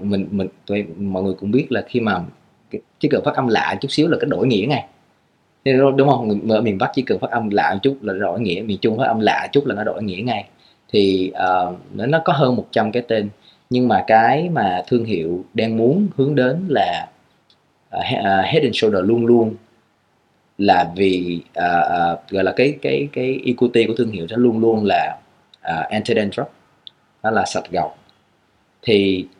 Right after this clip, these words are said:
mình muốn khẳng định mình là một giải pháp sạch gầu hiệu quả cho người dùng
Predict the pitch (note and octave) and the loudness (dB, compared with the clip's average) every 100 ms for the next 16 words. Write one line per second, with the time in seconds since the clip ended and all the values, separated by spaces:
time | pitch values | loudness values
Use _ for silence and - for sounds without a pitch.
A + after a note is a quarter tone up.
0 | _ _ _ _ G#2+ G#2+ G2+ A2 E3 A2 | _ _ _ _ 0 2 4 4 2 0
1 | F2 A#2+ F2 G2+ F#2 F2 F2 F2 F2+ E2+ | -2 -2 -2 -4 -4 -6 -6 -4 -4 -8
2 | - _ _ _ - F#2+ F#2 - - - | -10 _ _ _ -4 -4 0 0 -2 -4
3 | - - F2+ E2+ E2+ - _ _ F#2 F2 | -12 -4 -2 -2 -4 -10 _ _ -4 0
4 | F2+ E2+ G#2 A2 G2+ F#2 E2+ F2 | 0 -2 -2 -2 -4 -4 -4 -4